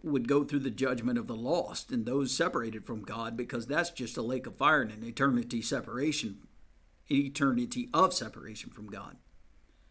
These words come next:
But nevertheless, if I know to do good and I don't do it, then it is ascribed to me to be sin, and, and,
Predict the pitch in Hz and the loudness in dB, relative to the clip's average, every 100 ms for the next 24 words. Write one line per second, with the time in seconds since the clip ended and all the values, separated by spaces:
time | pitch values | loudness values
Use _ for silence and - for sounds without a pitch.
0 | _ - - - - - - - 151 185 | _ -20 -20 -20 -20 -20 -20 -4 4 4
1 | 165 151 143 185 156 139 120 123 123 170 | 4 4 4 4 2 0 0 2 4 4
2 | 196 131 120 120 135 185 160 107 120 - | 4 0 0 0 4 6 4 2 -8 -10
3 | - 120 120 143 - 123 170 180 113 - | -4 -2 2 0 0 6 8 8 4 -2
4 | 135 131 123 123 120 110 - - - 127 | 0 2 2 0 0 -4 -8 -12 -6 -4
5 | - 175 208 - 110 113 117 - 131 120 | 2 4 4 2 -2 0 0 0 0 4
6 | - 208 233 123 - 147 139 175 147 139 | 4 4 4 2 2 0 0 2 0 0